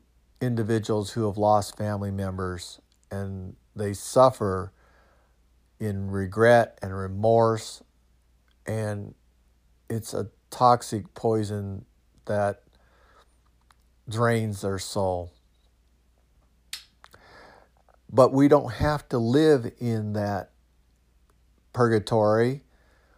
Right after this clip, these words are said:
We can escape that through faith. And even in the worst situations, we can find opportunities to have hope and to act on that hope.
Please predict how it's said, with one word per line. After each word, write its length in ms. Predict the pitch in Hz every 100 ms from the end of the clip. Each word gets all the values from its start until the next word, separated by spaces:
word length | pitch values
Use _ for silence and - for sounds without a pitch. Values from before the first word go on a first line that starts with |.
| _ -
We 180 | 123 123
can 380 | - 117 110 - -
escape 600 | 110 - - 147 180 175
that 440 | 101 98 107 - _ _ _ _
through 380 | - 117 113 113
faith. 420 | - 202 90 80 - _ _ _ _ _ _ _ _
And 460 | 113 110 110 110 - _
even 440 | 165 180 185 180 165
in 300 | 143 147 139
the 120 | 131
worst 300 | 120 127 123
situations, 1080 | 120 110 120 107 101 98 - 101 104 104 - _ _ _ _ _ _ _
we 180 | 127 113
can 240 | 110 104
find 800 | 95 - 135 147 143 139 135 135 - -
opportunities 840 | 113 117 117 107 120 110 110 104
to 100 | -
have 200 | 104 98
hope 540 | 95 120 120 120 - - _ _ _ _ _ _
and 180 | 117 113
to 140 | 117 - _
act 400 | 123 139 143 - -
on 300 | 117 117 117
that 260 | 113 113 -
hope. 440 | 104 110 92 -